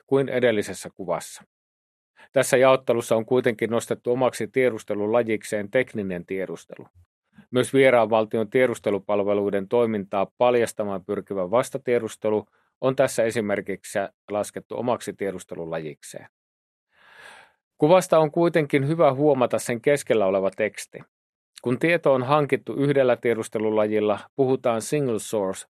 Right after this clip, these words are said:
tiedustelusta, viitaten siihen, että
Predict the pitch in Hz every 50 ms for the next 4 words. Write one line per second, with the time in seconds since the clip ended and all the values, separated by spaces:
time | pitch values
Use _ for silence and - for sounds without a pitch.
0 | _ - 117 110 101 95 - - - 95 92 90 - - _ _ _ _ _ _
1 | _ _ _ _ - - - _ - 135 147 143 151 135 - 135 127 - - 143
2 | 139 139 127 120 110 104 - 113